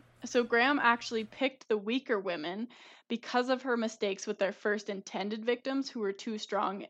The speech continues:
and fought back. And interestingly, they chose their victims, um, to spell the word murder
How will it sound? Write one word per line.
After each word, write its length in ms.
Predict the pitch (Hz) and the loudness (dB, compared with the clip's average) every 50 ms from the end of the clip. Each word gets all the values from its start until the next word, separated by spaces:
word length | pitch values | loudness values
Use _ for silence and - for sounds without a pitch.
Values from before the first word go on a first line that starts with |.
| _ _ | _ _
and 320 | - 196 180 175 165 160 - | -6 -4 -4 -4 -4 -6 -6
fought 260 | - - 180 - - | -4 -4 -2 -2 -2
back. 340 | - 170 170 - - - - _ _ _ _ _ _ _ _ _ _ _ _ _ _ _ _ _ _ _ _ _ _ _ _ _ _ _ _ _ _ _ _ - | -4 -2 0 0 0 -2 -6 _ _ _ _ _ _ _ _ _ _ _ _ _ _ _ _ _ _ _ _ _ _ _ _ _ _ _ _ _ _ _ _ 4
And 500 | 233 233 233 226 226 226 233 233 - - - _ _ | 6 6 6 6 4 4 2 -2 -4 -8 -14 _ _
interestingly, 760 | - 269 349 - 359 294 - - 208 190 170 139 175 254 269 - | 2 2 2 2 0 -2 -2 -2 -2 -2 -2 -2 -2 -4 -4 -2
they 260 | 208 226 220 214 208 | 0 2 4 4 2
chose 360 | 214 - - 277 311 370 381 | 2 0 2 4 4 4 4
their 160 | - 240 226 | 2 0 0
victims, 600 | 214 - - - - - 135 196 233 269 - - - - - - - _ _ _ - | 0 0 -4 -4 -6 -8 -6 -4 -4 -6 -6 -8 -12 -16 -18 -20 -20 _ _ _ -8
um, 400 | - 208 214 208 202 196 196 196 | -4 -2 0 0 0 0 -2 -4
to 120 | - - 226 | -4 -6 -8
spell 500 | - - - 247 240 247 254 262 269 262 | -8 -2 2 4 6 6 8 6 6 4
the 120 | 269 269 | 2 0
word 380 | 233 226 226 226 226 226 220 - | 0 2 4 4 4 4 2 0
murder 840 | 214 214 214 214 220 226 240 240 240 240 196 185 147 139 220 294 | -2 -2 0 0 2 2 4 4 4 4 4 2 2 2 0 0